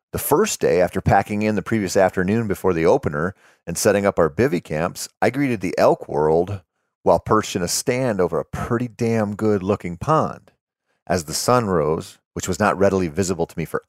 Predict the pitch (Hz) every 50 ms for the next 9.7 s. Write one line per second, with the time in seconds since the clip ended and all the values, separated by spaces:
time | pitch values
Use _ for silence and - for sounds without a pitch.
0 | _ - 90 104 104 113 110 92 85 80 80 - - - 82 - - 92 87 90
1 | 80 67 76 - - - 87 80 - - 82 85 95 90 82 82 85 71 67 78
2 | - 98 104 110 90 69 64 87 - _ _ _ _ _ _ _ _ _ 87 -
3 | - - 110 113 147 175 170 107 92 - - - 90 82 80 - - 98 90 76
4 | - - 80 76 - - 135 - - - - - - - - 71 67 80 87 101
5 | 113 110 82 98 110 117 120 - - 120 113 127 143 170 - - 60 - - -
6 | - _ _ _ _ _ _ _ _ _ _ _ _ _ _ 69 - 73 90 104
7 | 107 113 117 120 120 117 104 101 104 120 143 151 127 104 101 87 - 87 120 -
8 | - 120 104 104 98 98 107 110 110 107 104 101 117 131 147 147 127 113 113 107
9 | - - - 104 101 - 110 101 101 101 101 - - -